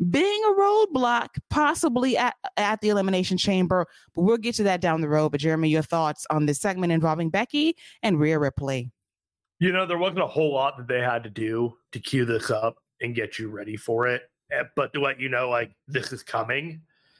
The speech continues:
Speaker 2: And I thought it was curious that they did it right before the Rumble, because it makes you think that, like, Becky's gotta win the Rumble. You know, like, she has to win it now because, you know, they've told you that,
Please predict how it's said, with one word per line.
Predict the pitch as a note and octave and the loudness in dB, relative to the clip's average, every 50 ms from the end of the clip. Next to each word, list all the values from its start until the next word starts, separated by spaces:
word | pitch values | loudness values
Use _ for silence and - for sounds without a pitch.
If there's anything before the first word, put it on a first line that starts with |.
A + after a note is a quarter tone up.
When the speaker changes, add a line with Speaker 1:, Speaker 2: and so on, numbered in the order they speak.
| _ _ - | _ _ -6
Speaker 2:
And | D3 C3+ C3 C3 B2 B2 B2 B2 A#2+ A#2+ A#2 A2+ A2+ A2 A2 A2 G#2+ - - - - _ _ _ _ _ _ _ _ | -4 -2 -2 -2 -2 0 0 0 0 0 0 -2 -4 -6 -8 -10 -12 -12 -12 -12 -16 _ _ _ _ _ _ _ _
I | - C#3+ | -6 -4
thought | A#2+ - C#3+ D3 | -2 -2 0 0
it | - | -2
was | C3 - | -4 -4
curious | - - G#3 F3 D#3+ E3 F3+ F3+ D#3+ | -4 -2 0 0 2 0 0 0 0
that | - F3+ D3+ | -2 -2 0
they | D#3 D3+ | 0 0
did | D3+ D3 C#3+ | 0 2 0
it | C#3 C3+ | 0 0
right | C3 C3+ C3 B2+ B2+ A#2+ | -2 -2 -2 -2 -2 -6
before | B2 A#2 - C#3 C3+ | -6 -4 -2 0 0
the | C3 B2+ A#2+ | 0 -2 -2
Rumble, | C3 B2+ B2+ A#2+ A2+ | -2 -2 -2 -4 -6
because | A2+ A#2+ A2 - B2 A2+ B2 | -8 -6 -4 -4 -2 -2 -2
it | B2+ C3 | -4 -4
makes | B2 B2 B2+ B2+ - - C3+ | -4 -4 -4 -6 -8 -8 -8
you | C3+ A#2+ | -8 -6
think | - C#3 C3 B2+ A#2 A#2+ - | -4 -4 -4 -4 -6 -6 -4
that, | B2 A#2+ A#2+ B2 | -2 -2 -2 -2
like, | A#2 A2+ A2+ A2 - _ _ _ _ _ _ _ _ _ | -2 -2 -2 -4 -8 _ _ _ _ _ _ _ _ _
Becky's | - D#3 - - C3 A2+ | -4 -4 -4 -6 -8 -6
gotta | - C#3+ C3 C3 B2+ B2 | -4 -2 -2 -2 -2 -2
win | A#2 A#2+ B2 A#2+ | -4 -6 -8 -8
the | A2+ G#2+ | -8 -8
Rumble. | G#2+ A2 A2 A2 - - - _ _ _ _ _ _ _ _ _ _ - | -8 -10 -12 -12 -16 -20 -20 _ _ _ _ _ _ _ _ _ _ -6
You | B2+ B2 | -4 -4
know, | A#2 A2+ A2+ A#2 A#2 | -2 -4 -4 -2 -2
like, | A#2 A2+ A#2 - - C3 B2 - | -2 -2 -4 -6 -10 -18 -12 -8
she | - - - D#3 - | -6 -4 -4 -4 -4
has | - - F#3 D3+ - - | -4 -2 -2 -2 -4 -4
to | - - | -6 -6
win | B2+ B2 C#3+ C#3+ | -2 -2 -2 -2
it | B2 A#2 A#2 | -4 -6 -8
now | A#2 A2 A2+ A2 G#2+ G#2+ A2 - _ _ _ - - - - _ _ | -10 -10 -8 -8 -8 -10 -12 -14 _ _ _ -20 -20 -20 -20 _ _
because, | - C3+ A#2+ - B2+ A#2+ A#2 A2+ A2+ A2+ A2+ A2+ A2+ A2 - - | -4 -4 -2 0 -2 0 0 0 0 0 -2 -2 -4 -6 -8 -8
you | A#2+ A#2 | -6 -4
know, | A#2 A2 G#2+ | -2 -4 -2
they've | A2 A#2 A2+ A2 A2 | -2 -4 -4 -4 -8
told | - - D3 C#3 C3+ C3 B2 - - | -4 0 0 2 2 0 -2 -6 -6
you | A2+ A2 A2 | -6 -6 -6
that, | G#2+ A2 G#2+ G#2+ A2 - | -4 -4 -6 -6 -6 -8